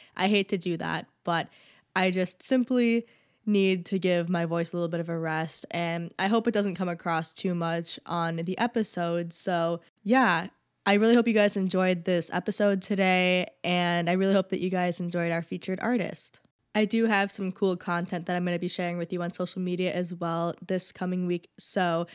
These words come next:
keep an eye out for that. You're not gonna be completely left to hang out and dry here. So if you don't follow me on Instagram, it's at Pop Punk Promo, as well as my Twitter and my TikTok. They're all the same.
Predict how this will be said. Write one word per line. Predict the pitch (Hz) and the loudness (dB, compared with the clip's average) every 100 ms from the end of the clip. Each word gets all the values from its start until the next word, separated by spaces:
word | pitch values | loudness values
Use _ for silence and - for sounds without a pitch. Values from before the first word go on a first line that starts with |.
| - - | -20 -2
keep | 254 254 | 0 4
an | 277 | 4
eye | 247 | 4
out | 240 - | 4 0
for | 269 | -4
that. | 208 170 165 165 - | -2 -2 -2 -2 -4
You're | 180 | -4
not | 175 165 | -2 -4
gonna | - 185 | -4 -4
be | 180 180 180 _ - | -2 -2 -4 _ -8
completely | 214 196 226 220 220 | -6 0 0 2 2
left | 190 180 - - | 2 0 -6 -6
to | 185 | -4
hang | 170 175 170 | -2 -4 -4
out | 165 - | -6 -4
and | 190 | -4
dry | 185 170 165 | -2 -2 -2
here. | 170 185 180 175 180 - - - | -2 0 0 -2 -6 -8 -20 -8
So | - | 2
if | 226 226 | 2 4
you | 262 | 4
don't | 220 214 - | 4 2 0
follow | 175 180 | 0 2
me | 180 175 | 0 -2
on | 160 | -2
Instagram, | - 175 175 170 | -4 0 0 0
it's | 160 - - | -2 -4 2
at | 190 196 - | 2 2 -2
Pop | 185 170 - | -4 -2 -2
Punk | 208 233 | -4 -4
Promo, | - 185 175 170 170 170 - | -6 -4 -2 0 0 -2 -2
as | 185 | -2
well | 180 175 | 0 0
as | 175 | 0
my | 190 220 | -2 -4
Twitter | 220 - 175 175 | -4 -6 -4 -2
and | 175 | -2
my | 190 | -4
TikTok. | - 165 - 165 156 | -4 -10 -4 -2 -2
They're | 175 - | -4 -2
all | 156 | 0
the | 175 | -2
same. | 202 - 160 156 | -4 -4 -4 -2